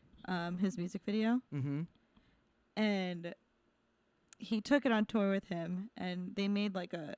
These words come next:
Speaker 1: I'm pretty sure it was a double. I don't think it was the same one.
Speaker 2: Yeah.
Speaker 1: Um,
Speaker 2: It might have been the same one. You never know.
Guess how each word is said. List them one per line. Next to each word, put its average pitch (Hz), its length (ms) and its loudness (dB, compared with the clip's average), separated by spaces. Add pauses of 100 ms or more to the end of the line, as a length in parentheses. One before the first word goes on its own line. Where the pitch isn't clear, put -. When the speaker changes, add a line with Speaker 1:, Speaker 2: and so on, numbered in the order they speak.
Speaker 1:
I'm 208 140 2
pretty 240 160 4
sure 202 160 -2
it - 20 -4
was - 120 -6
a 175 60 -4
double. 156 300 -4
I 165 60 -2
don't 185 160 0
think 185 140 -4
it 170 80 -4
was 185 120 -4
the 185 100 -6
same 170 280 -2
one. 156 280 -6 (140)
Speaker 2:
Yeah. 120 300 6 (140)
Speaker 1:
Um, 175 500 2
Speaker 2:
It 262 160 8
might 170 180 10
have 208 60 8
been 131 140 4
the 120 80 2
same 127 200 2
one. 123 140 -2
You 131 80 -2
never 156 220 4
know. 127 320 4